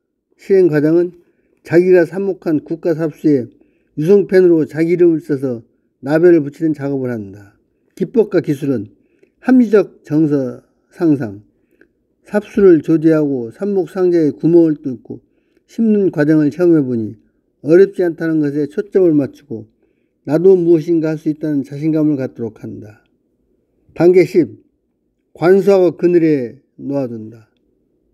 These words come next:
조별로 작업한 것을 각자의 라벨을 붙인 후 관수하고 그늘에 놔둔다. 무조건적 수용. 조별로 어떻게 관수를 하고 라벨을 붙이고 어떻게 어떤 모양으로 놔두든지 칭찬하고 격려한다.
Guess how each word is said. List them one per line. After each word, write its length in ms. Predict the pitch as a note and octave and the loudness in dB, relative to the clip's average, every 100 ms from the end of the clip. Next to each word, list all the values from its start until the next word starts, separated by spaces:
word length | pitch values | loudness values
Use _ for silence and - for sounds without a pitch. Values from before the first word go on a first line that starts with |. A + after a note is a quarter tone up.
| _ _ | _ _
조별로 440 | F3 E3+ G3+ F#3+ | 0 4 4 2
작업한 460 | E3 D#3+ D#3+ D#3+ D#3 | -6 -12 -12 -10 -10
것을 300 | D3 D3 C3 | -10 -14 -16
각자의 480 | - D3+ - F3 D#3+ | -18 -18 -6 -2 0
라벨을 560 | C#3+ D3 D#3 D3 C#3 C3+ _ | 2 2 2 2 -2 -6 _
붙인 320 | - C#3+ - D#3 | -14 -10 -4 -2
후 160 | D#3 | -4
관수하고 640 | D3 D3+ D#3 D3 C#3+ D3+ D3 - _ _ _ _ | -4 -2 0 0 0 -2 -4 -12 _ _ _ _
그늘에 360 | D3+ D3 D3 | 0 2 2
놔둔다. 580 | C3 G#2+ G2+ G2+ G#2+ G#2+ _ _ _ _ _ _ _ _ - | 0 -6 -10 -14 -16 -20 _ _ _ _ _ _ _ _ -6
무조건적 720 | C#3+ F#3+ G#3 G#3+ F#3+ E3+ - | 2 2 2 0 0 -2 -6
수용. 300 | - B2 G#2+ _ _ _ _ _ _ _ _ _ _ | -12 -14 -14 _ _ _ _ _ _ _ _ _ _
조별로 480 | - E3+ F#3 F3 D#3+ | 0 4 6 4 2
어떻게 440 | D#3+ D#3+ G#3 F#3+ | -4 -6 -6 -4
관수를 560 | E3+ - D#3+ D#3+ D#3+ D3+ | -6 -6 -8 -6 -6 -6
하고 260 | C#3 B2+ C3 | -6 -6 -4
라벨을 440 | C#3 D#3 E3+ D#3 | 0 2 2 2
붙이고 540 | C3+ A#2+ B2+ A2+ A2 C#3+ | -2 -10 -10 -10 -10 -10
어떻게 360 | D#3+ F3 E3+ | -4 -4 -2
어떤 220 | E3+ E3+ | -2 0
모양으로 440 | D#3 D3 C#3+ C#3+ C#3+ | 0 2 0 0 -2
놔두든지 840 | C#3 C3+ C3 C3+ B2+ C#3 D#3 D#3+ _ _ _ _ | -2 -4 -4 -4 -4 -4 -6 -8 _ _ _ _
칭찬하고 800 | - B3+ A3+ - F#3+ F3 F#3 E3+ | -2 -2 -2 -6 -4 -2 -2 -4
격려한다. 960 | - C3 B2 A2 G#2 G2 G2+ G2+ _ | -4 -4 -4 -4 -8 -10 -14 -20 _